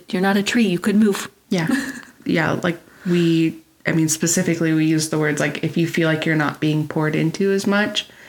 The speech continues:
Speaker 2: stop and ask yourself why. Maybe it's your turn to start pouring.
Speaker 1: Mm-hmm.
Speaker 2: Um, I mean, I'm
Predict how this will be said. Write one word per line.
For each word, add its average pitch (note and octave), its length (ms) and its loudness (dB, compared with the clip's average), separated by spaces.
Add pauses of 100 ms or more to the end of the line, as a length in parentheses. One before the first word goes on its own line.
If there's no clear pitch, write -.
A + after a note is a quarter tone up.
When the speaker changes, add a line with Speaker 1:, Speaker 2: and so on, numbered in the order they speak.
(340)
Speaker 2:
stop D3 380 -2
and D#3+ 120 2
ask D3+ 280 0
yourself D3+ 420 -2
why. D3+ 420 0
Maybe E3 380 2
it's D3 160 -2
your C#3+ 160 0
turn C#3+ 280 0
to C#3+ 80 0
start D3 340 -2
pouring. D#3 540 0 (200)
Speaker 1:
Mm-hmm. F3 300 2 (480)
Speaker 2:
Um, D3+ 480 0 (500)
I - 80 0
mean, D3+ 340 2
I'm D#3+ 380 4